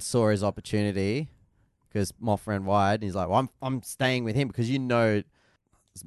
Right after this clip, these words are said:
Speaker 2: it's been, like, Lowndes has copped a lot of crap this week. Not deservingly, I
Speaker 1: Yeah.
Speaker 2: don't think.
Speaker 1: No, no, my, my view's similar.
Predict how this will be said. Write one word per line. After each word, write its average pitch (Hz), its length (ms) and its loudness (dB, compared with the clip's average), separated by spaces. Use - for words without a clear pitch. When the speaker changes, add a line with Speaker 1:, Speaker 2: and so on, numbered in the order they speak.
Speaker 2:
it's 98 100 -4
been, - 180 -8
like, 92 240 -2
Lowndes 95 280 -2
has 85 80 -10
copped - 240 -8
a 85 40 -8
lot 82 140 -2
of 82 80 -6
crap 80 340 -4
this 80 180 -10
week. 82 300 -6
Not 101 180 -4
deservingly, 76 680 -4
I - 20 -20
Speaker 1:
Yeah. 104 280 0
Speaker 2:
don't 82 100 -12
think. 69 320 -12
Speaker 1:
No, 95 280 -2
no, 87 180 -8
my, 85 300 -6
my 101 220 -2
view's 85 300 -10
similar. 87 440 -8